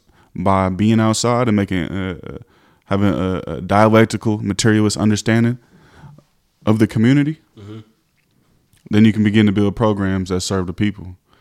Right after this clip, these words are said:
Speaker 1: How you gonna talk about serving the people you ain't outside in the community? How you gonna talk about freeing the land, uh, or we need a revolution, but you ain't outside talking to the people? But you just inside reading them books.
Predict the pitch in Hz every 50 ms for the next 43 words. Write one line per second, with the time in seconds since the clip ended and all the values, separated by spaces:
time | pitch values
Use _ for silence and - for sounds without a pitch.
0 | _ _ _ _ _ - - 113 139 139 135 131 127 120 - 127 120 120 117 113
1 | 113 - 117 110 110 110 104 110 120 110 107 104 104 104 107 107 104 104 101 -
2 | 107 107 107 98 73 107 113 104 - - 104 117 135 127 98 90 92 87 - _
3 | _ _ _ _ _ _ _ _ _ _ _ _ _ _ _ _ _ _ _ _
4 | _ _ _ _ _ _ _ _ _ - 123 123 127 131 127 131 120 - 131 127
5 | 117 117 117 110 107 107 - - 120 117 117 113 113 117 117 117 117 110 107 107
6 | 104 107 - 95 90 69 57 73 98 101 107 113 113 117 110 107 107 110 107 107
7 | 107 120 127 123 - 107 104 101 104 - 117 113 113 113 95 - _ - - 113
8 | 110 - - 123 113 113 107 101 - - 131 117 - 117 101 - 101 95 82 -
9 | 120 139 180 - 95 82 - _ _ _ _ _ _ _ _ _ _ _ _ _
10 | _ _ _ _ _ _ - _ - - 104 98 107 107 104 113 104 120 117 113
11 | - 120 110 104 101 107 117 117 110 104 101 98 117 147 147 - - - - -
12 | - _